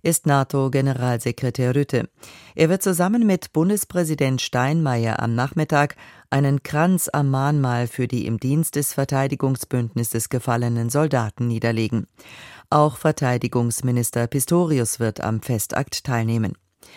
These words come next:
Die Bundesrepublik Deutschland trat der nato am sechsten Mai neunzehnhundertfünfundfünfzig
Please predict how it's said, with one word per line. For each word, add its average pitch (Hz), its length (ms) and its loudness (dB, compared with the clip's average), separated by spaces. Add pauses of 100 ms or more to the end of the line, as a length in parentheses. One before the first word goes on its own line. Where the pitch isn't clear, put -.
(340)
Die 180 80 2
Bundesrepublik 214 760 0
Deutschland 139 680 2
trat 156 420 0
der 135 140 2
nato 131 420 0
am 135 220 0
sechsten 143 500 -2
Mai 123 260 2
neunzehnhundertfünfundfünfzig 135 1800 -2